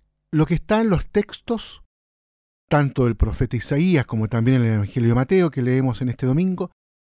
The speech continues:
lo que se quiere mostrar es que Cristo es la manifestación de Dios Salvador para toda la humanidad.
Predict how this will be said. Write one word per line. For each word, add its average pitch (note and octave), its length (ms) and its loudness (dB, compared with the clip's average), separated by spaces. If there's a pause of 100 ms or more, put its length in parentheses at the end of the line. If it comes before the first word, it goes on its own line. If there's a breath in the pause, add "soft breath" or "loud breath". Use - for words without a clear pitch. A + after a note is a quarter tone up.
(160)
lo C#3+ 100 0
que D3+ 100 -4
se D3 160 -4
quiere F#3 260 -2
mostrar C3+ 680 -2 (220)
es - 120 -4
que - 180 -6
Cristo G3 560 -6 (420)
es D3+ 240 -2
la B2+ 220 0
manifestación D#3+ 1120 -4
de A#2+ 220 -2
Dios C3+ 360 -2 (640)
Salvador C3+ 720 0 (140)
para C#3+ 220 0
toda F#3 640 -4
la B2+ 380 -2 (220)
humanidad. G2+ 600 -2